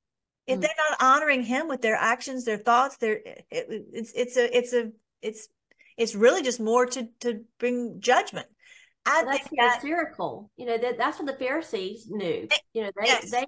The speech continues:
Speaker 3: knew the law to the tittle.
Speaker 1: Yes.
Speaker 3: And, but yet they didn't know who was standing in front of them.
Speaker 1: So that's a, that's a, a wonderful thing, and it's also a scary thing.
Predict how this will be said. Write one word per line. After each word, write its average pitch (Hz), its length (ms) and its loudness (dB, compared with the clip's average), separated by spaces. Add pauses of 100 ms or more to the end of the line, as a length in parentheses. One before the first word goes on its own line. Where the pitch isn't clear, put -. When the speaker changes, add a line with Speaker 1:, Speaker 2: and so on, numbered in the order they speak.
Speaker 3:
knew 277 320 -6
the 247 120 -2
law 247 420 2
to 269 160 -12
the 220 100 -6
tittle. 226 460 -6 (320)
Speaker 1:
Yes. 320 400 8
Speaker 3:
And, 214 260 -6 (180)
but 220 260 0
yet 233 220 0
they 233 200 4
didn't 226 240 0
know 226 260 4
who 226 320 2
was 214 160 -2
standing 214 380 -8
in 208 160 6
front 165 160 0
of 175 120 -12
them. 151 280 -12 (320)
Speaker 1:
So 320 180 6
that's 392 280 6
a, 294 140 6 (200)
that's 294 280 0
a, 190 140 -4 (200)
a 196 100 0 (220)
wonderful 349 420 0 (100)
thing, 480 260 -2 (280)
and 294 100 -2
it's 285 120 0
also 320 200 2
a 359 60 -6
scary 339 360 -2
thing. 175 340 -8